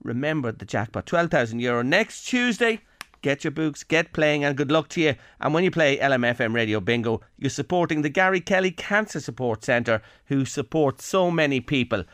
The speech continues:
right across the North East. Had a message there, meant to mention it yesterday, <clears throat> from a listener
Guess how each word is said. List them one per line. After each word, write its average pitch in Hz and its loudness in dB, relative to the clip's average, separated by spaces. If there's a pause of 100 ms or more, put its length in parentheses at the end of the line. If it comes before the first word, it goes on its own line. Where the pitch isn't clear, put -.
(200)
right 127 2
across 104 0
the 107 -10
North 98 -2
East. 95 -6 (580)
Had 165 0
a 165 0
message 170 0
there, 156 4
meant 160 0
to 160 -2
mention 156 -2
it - -10
yesterday, 170 0
<clears throat> 156 2
from 131 0
a 131 2
listener 156 0